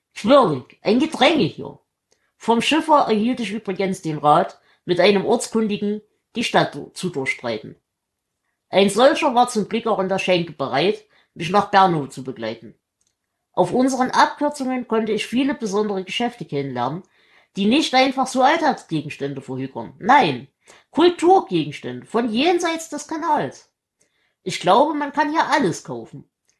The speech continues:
Meine Händlerseele frohlockt. Sollten die Pakete vor mir ankommen, gib den Boten doch bitte ein Handgeld von mir. Ein wenig verkatert wachte ich in Bernau auf.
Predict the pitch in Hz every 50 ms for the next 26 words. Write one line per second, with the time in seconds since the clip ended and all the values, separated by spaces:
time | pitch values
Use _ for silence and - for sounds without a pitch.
0 | _ _ _ _ _ _ - 208 214 220 262 269 285 320 370 359 349 - 359 -
1 | - 294 285 285 262 277 - - - 214 170 135 123 113 - _ _ _ _ _
2 | _ _ _ _ _ _ _ _ _ _ - 214 254 - - 302 285 302 320 -
3 | 294 320 311 - 302 330 349 339 - - 254 277 302 302 311 247 - 233 247 247
4 | - 226 214 214 220 226 - _ _ _ _ _ _ - 254 285 277 - 262 247
5 | 196 - 170 175 190 190 202 185 185 175 - - 170 160 170 - 151 151 151 143
6 | 143 135 - - 139 131 127 - - 123 123 123 127 127 123 _ _ _ _ _
7 | _ _ _ _ _ _ _ _ _ _ _ _ _ _ _ _ _ _ - 196
8 | 214 240 254 302 311 302 311 311 - - 226 220 - 196 196 202 208 202 214 214
9 | 208 - 170 185 190 - 190 180 - 185 180 175 156 151 143 147 147 151 151 151
10 | - 120 120 110 - - _